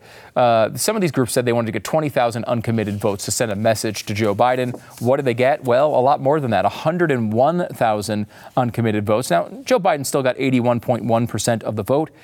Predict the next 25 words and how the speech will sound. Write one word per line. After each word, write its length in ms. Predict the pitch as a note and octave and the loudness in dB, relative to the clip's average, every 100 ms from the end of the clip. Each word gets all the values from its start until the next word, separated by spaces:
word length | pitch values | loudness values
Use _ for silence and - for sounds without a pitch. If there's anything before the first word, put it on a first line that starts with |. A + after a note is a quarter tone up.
| - | -6
He's 160 | B2+ G#2+ | -2 0
in 140 | A2 | 2
no 180 | A2 G#2 | 2 0
da-, 220 | G#2 A#2 | -2 -4
danger 480 | B2+ A#2 A2 G#2+ G#2 | -2 -2 -2 0 0
of 160 | G#2+ G#2 | 0 -2
leaving 420 | A2 B2 B2 A2 | 0 0 2 0
this, 240 | G#2+ - - - - | -2 -4 -12 -18 -2
uh, 80 | B2+ | 0
losing 320 | C#3 C#3+ A#2+ | 2 2 0
this 160 | A2+ C#3+ | -2 0
race, 260 | C3+ A2+ | 0 -2
but 160 | - G#2+ _ - _ _ _ _ _ _ - | -4 -6 _ -20 _ _ _ _ _ _ -10
still, 400 | - G#3 B2 - | -2 0 0 -2
a 120 | - C3 | -2 0
hundred 260 | F#3 C3+ | 0 0
thousand 320 | C#3+ D#3 B2 | 0 0 -2
votes 240 | A2 A#2+ A#2+ | -2 -2 -2
is 140 | G#2+ | 0
a 40 | A#2 | 2
lot 300 | A#2 A2+ G#2+ | 4 4 2
of 100 | G#2+ | -2
votes. 220 | G#2 A#2+ | -6 -6
It's 140 | A2 | -2
more 420 | B2+ C#3 C#3+ C#3 | 2 4 4 2